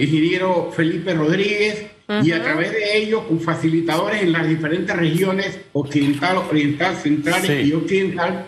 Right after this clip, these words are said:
Speaker 1: vamos a entrar entonces a consultarle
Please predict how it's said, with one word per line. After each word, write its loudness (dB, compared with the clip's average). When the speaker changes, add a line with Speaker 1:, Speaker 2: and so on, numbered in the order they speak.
Speaker 1:
vamos 0
a 4
entrar 0
entonces -2
a -6
consultarle 0